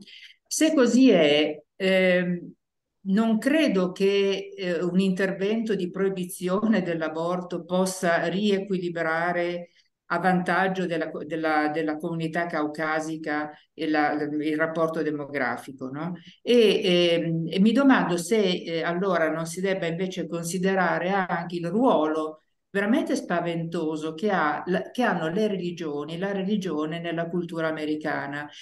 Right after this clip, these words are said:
Chiunque ha vissuto un po' negli Stati Uniti, eh, lo, lo, lo sa e lo può confermare, no? Che è inimmag-, quasi inimmaginabile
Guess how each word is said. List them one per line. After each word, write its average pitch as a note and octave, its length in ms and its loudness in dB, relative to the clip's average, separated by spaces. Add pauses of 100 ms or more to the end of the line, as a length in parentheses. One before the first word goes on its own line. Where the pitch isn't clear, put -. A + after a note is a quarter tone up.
Chiunque B3+ 340 4
ha F3+ 60 4
vissuto F3 480 0
un E3 100 -2
po' E3 200 2
negli D#3 260 -2
Stati D#3 300 -4
Uniti, D#3+ 640 -6 (340)
eh, D#3+ 100 -8
lo, E3 280 -6
lo, E3 220 -2
lo D3+ 140 0
sa D#3 420 2
e D3+ 60 0
lo D3+ 160 0
può E3 180 -2
confermare, D#3 800 -2 (360)
no? F3 200 -4
Che G3 320 0
è F#3 420 0
inimmag-, G3+ 600 2
quasi B3+ 280 2
inimmaginabile F3+ 1160 -4